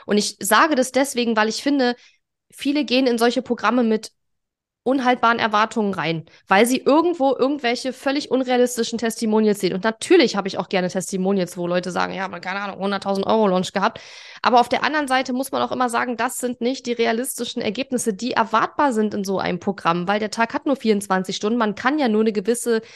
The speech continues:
Menge an Sachen auch umsetzen. Und mir persönlich ist es viel wichtiger, dass das, was umgesetzt wird, auch nachhaltig bei meinen KundInnen was verändert.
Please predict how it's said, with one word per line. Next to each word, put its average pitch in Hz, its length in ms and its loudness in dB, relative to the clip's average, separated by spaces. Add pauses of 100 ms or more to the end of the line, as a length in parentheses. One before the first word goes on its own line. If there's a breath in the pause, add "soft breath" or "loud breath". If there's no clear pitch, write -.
(840 loud breath)
Menge 208 520 2
an 214 160 0
Sachen 233 280 0
auch - 180 0
umsetzen. 226 800 0 (320 loud breath)
Und 202 160 2
mir 269 260 8
persönlich 254 420 2
ist 233 100 0
es 233 100 -6
viel 233 200 -2
wichtiger, 226 360 0
dass 214 180 -2
das, 240 220 -2
was 220 140 -4
umgesetzt 233 460 0
wird, 233 160 0
auch 208 140 -2
nachhaltig 214 800 0
bei 214 120 -4
meinen 202 220 2
KundInnen 208 440 0
was 208 200 -2
verändert. 202 560 0